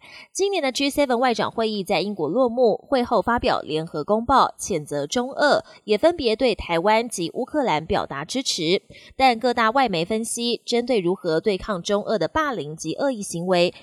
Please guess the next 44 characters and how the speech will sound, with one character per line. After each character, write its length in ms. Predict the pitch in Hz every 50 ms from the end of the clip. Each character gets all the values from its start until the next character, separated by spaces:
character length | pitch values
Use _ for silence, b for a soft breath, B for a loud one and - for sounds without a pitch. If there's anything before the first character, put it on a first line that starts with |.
| B B B
公 220 | - 233 240 247
报 180 | 262 269 233 190
当 180 | - 226 247 254
中 320 | 240 277 269 269 277 277
并 160 | 269 294 269
没 80 | 240 233
有 120 | 214 165
提 200 | - - - 151
及 200 | 151 - 160 156
太 280 | 147 - - 214 208 165
多 200 | 151 175 180 180
的 100 | 170 147
实 220 | 160 - - 151
质 120 | 147 - 156
行 280 | 160 - 160 143 143
动。 320 | - 247 254 233 202 - - _ B B B B B B
而 180 | - 175 208 214
G 160 | - 233 240
seven 220 | - 262 240 220
外 140 | 226 240 240
长 160 | 220 202 113
会 140 | - - 196 185
议 40 |
公 160 | 175 220 220 233
报 180 | 269 254 226
中 320 | 196 - 233 233 226 233 240 -
有 120 | 180 151
提 200 | 143 - - 160
到 200 | - 220 214 196
支 200 | 190 - 277 294
持 160 | - - 214
台 200 | 180 - - 156 147
湾 260 | 151 175 180 190 -
参 320 | - - - 208 202 202 208
加 240 | 214 208 190 196 - -
W 240 | - 180 160 196 247 277
H 240 | - 214 208 - -
O 160 | 156 196 208
论 180 | 247 294 285 254
坛 380 | 233 - - 147 156 - -
及 180 | - - 175 170
W 380 | - - 190 147 - 170 208 170
H 260 | - 165 170 - -
A， 320 | - 190 226 226 240 247